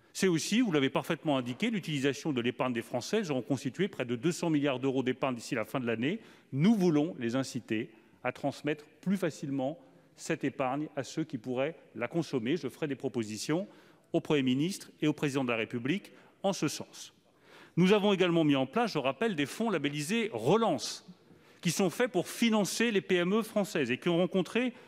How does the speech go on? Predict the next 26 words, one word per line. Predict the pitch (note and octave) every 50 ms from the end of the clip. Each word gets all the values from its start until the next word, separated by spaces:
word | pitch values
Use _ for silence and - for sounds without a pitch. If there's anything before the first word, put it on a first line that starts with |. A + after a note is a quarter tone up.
| - - -
un | C#3 D3+ E3+
immense | G3 G#3+ G#3+ G#3+ A3+ G#3+ E3+
succès | - - F#3+ C#3+ - - - F3+ F3+
dans | C#3 B2+
le | B2 B2+
réseau | B2 C3 B2 C#3
bancaire | B2 C3 C3 - - C3 -
français, | - - D#3 D3 - A3+ B3+
puisque | A#3+ F#3+ E3 - - -
au | D#3 C#3 - D3+
premier | B2+ - - A3+ A3+ A3 G#3
mars, | F3 C#3+ A#2+ - - - - - - - _ _ - - - - - - - - -
les | C3+ C3
cent | - - A#3+ A#3+
cinquante | - - A3+ - G#3 G3+ F#3 D3+
fonds | - - - F3+ D3+ B2+ - B2
labellisés | B2+ D3+ D3 D#3+ D#3 D#3 D3 C3+ C3 C#3+ C3+ A#2+ A2 -
Relance | - B2+ A#2 C#3+ D3+ D#3 D#3+ F3+ A#3+ A#3+ - - - - - _ _ _ _ _ _ _ _ _ _
ont | E3+ F3 F#3+
levé | G3 G#3 G3 E3 E3 F3 D3+ A#2+ - A2+
vingt-cinq | G#2 G2+ A2+ F3 A3+ A3 - - A3 G#3 F#3+ - - -
milliards | C#3+ D3 C#3 D3+ C#3 C3 B2+ A2 - -
d'euros | A2 A2 C#3+ D#3 B2+ B2 C3 D3+ F#3+ - - - - - _ _ _ _
qui | - D3+ D3+
vont | C3+ C#3+ E3 G3 F#3+
financer | - - - G3+ F#3+ G3 F#3 D3+ - - - E3+ D3+